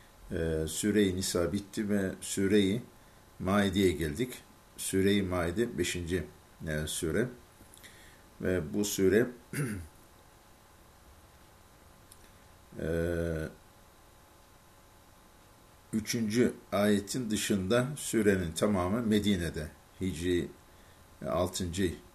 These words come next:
yılda nazil olmuş. Yüz yirmi ayettir. Buhari ve Müslim'de Hazreti Ömer'den rivayet edildiğine göre, "Bugün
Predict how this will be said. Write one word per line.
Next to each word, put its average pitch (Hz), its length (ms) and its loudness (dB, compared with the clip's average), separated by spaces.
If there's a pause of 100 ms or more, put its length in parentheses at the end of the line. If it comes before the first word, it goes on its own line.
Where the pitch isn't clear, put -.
yılda 87 420 -2
nazil 82 340 -4
olmuş. 80 440 -6 (800)
Yüz 92 440 -2
yirmi 92 400 0 (480)
ayettir. 92 680 -2 (100)
Buhari 90 520 0
ve 80 100 -4
Müslim'de 82 480 -4
Hazreti 92 420 -4
Ömer'den 82 540 -2 (840)
rivayet 98 560 2
edildiğine 90 720 -2
göre, 90 380 0
"Bugün 92 340 0